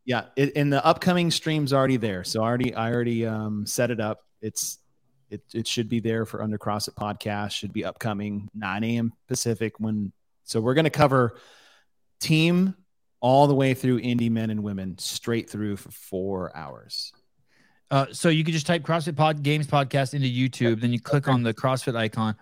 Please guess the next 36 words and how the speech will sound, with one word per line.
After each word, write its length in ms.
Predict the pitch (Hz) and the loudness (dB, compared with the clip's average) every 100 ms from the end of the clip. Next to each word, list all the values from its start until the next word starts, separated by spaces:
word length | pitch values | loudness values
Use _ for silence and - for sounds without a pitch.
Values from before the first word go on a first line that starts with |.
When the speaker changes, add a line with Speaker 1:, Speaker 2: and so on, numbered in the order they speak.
| - | 2
Speaker 2:
Oh, 60 | |
you 120 | 160 | 4
guys 160 | 123 139 | 4 2
put 140 | 143 | 2
on 120 | 139 127 | 2 2
a 40 | |
fucking 420 | 107 - 127 135 | -2 -4 -2 -2
thirteen 320 | 117 131 120 127 | 0 0 0 2
hundred 220 | 123 120 | 2 0
subscribers. 680 | 107 - 110 120 85 - - _ _ _ _ | -6 -2 0 0 -2 -8 -20 _ _ _ _
Speaker 1:
Yeah. 260 | - 147 110 - _ _ _ _ _ | -2 0 -2 -8 _ _ _ _ _
Speaker 2:
That's 160 | 117 107 | -6 -4
cool. 340 | - 110 80 _ _ _ _ | -2 -2 -2 _ _ _ _
And 100 | 123 | 2
Speaker 1:
Yeah, 80 | 139 | 4
Speaker 2:
then, 40 | 143 | 4
Speaker 1:
really. 60 | 101 | 4
Speaker 2:
uh, 340 | 143 135 131 113 _ _ - | 4 6 4 0 _ _ -4
notify 520 | 143 147 165 156 160 156 | 2 4 4 2 0 0
me, 420 | 156 151 147 147 _ _ _ _ - | 0 0 -2 -4 _ _ _ _ -6
and 500 | 127 123 123 120 120 | 0 2 2 0 -2
I 80 | 123 | -2
got 160 | 123 | -2
all 200 | 117 113 | 0 0
the 360 | 110 107 101 92 | -2 -2 -4 -6
subscribes 640 | - 104 - - 107 104 | -10 -14 -8 -4 -2 -2
on, 220 | 107 104 104 | -2 -2 0
even 160 | 98 | -2
though 80 | 92 | -2
that 160 | 87 82 | -4 -8
shit 220 | - 80 | -12 -12
doesn't 200 | 85 85 | -12 -10
even 220 | 82 82 | -10 -12
work. 340 | 82 82 - - _ _ _ | -12 -14 -16 -20 _ _ _
Um, 380 | - 127 120 113 - _ _ - | -2 0 0 -2 -8 _ _ -2
okay, 360 | 151 156 139 | 2 4 2